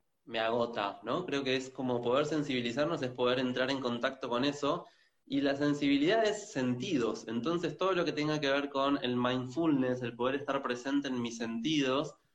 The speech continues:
es darle un lugar a la mente, ¿no? Yo soy muy aire, muy geminiano, entonces a mí me sirve mucho esto de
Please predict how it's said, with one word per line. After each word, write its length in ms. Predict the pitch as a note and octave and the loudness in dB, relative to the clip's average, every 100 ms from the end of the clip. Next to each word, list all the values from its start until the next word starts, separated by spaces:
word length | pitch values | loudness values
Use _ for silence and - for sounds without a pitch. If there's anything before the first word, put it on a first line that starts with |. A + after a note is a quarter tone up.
| _ | _
es 360 | D3 E3+ - - _ _ | -2 -2 -6 -16 _ _
darle 380 | C3+ E3+ G3 F3 | -2 2 4 4
un 140 | D3+ | 4
lugar 400 | C#3 C#3 C#3+ D3 C#3+ | 4 4 4 2 2
a 340 | C3 C#3 - - | 2 2 0 -2
la 160 | A#2+ | 0
mente, 540 | B2 C3+ B2 A#2+ B2 D#3 | 2 4 4 4 2 2
¿no? 220 | C3+ D#3+ | 0 -2
Yo 120 | - | -6
soy 340 | C#3 D3 C3 - | -4 -2 -2 -2
muy 340 | C#3 C3+ C#3 | 0 4 4
aire, 280 | C3 C3+ A#2 | 4 2 0
muy 180 | A#2 B2 | 0 0
geminiano, 520 | C#3+ B2+ A#2+ C3+ C3 | 0 0 2 2 2
entonces 400 | B2 A#2+ A#2+ B2+ | 0 0 -2 -2
a 80 | A#2+ | -2
mí 100 | B2+ | 0
me 120 | D#3 | 0
sirve 240 | D3 C#3+ C#3+ | 0 0 2
mucho 320 | C#3 D3+ D#3 | 2 0 0
esto 260 | D3+ D3+ D3 | -2 0 0
de 460 | C3 C#3 D#3+ E3 | 2 2 2 -2